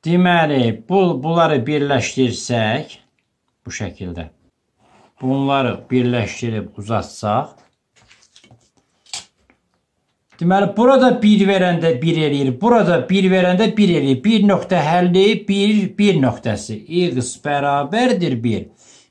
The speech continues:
Bir nöqtəsi bunların kəsişməsi gəlib düşəcək dörd nöqtəsinə. Bir, iki, üç, bu da dörd. Baxın,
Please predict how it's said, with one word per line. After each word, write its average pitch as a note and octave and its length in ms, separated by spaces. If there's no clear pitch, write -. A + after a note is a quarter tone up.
Bir C4 240
nöqtəsi G3 560
bunların G#3+ 560
kəsişməsi G3 880
gəlib G3+ 320
düşəcək G#3+ 480
dörd A3+ 320
nöqtəsinə. G#2+ 640
Bir, C#3+ 360
iki, B2 300
üç, E3 1000
bu C#3+ 100
da F#3 240
dörd. A2+ 320
Baxın, D3 260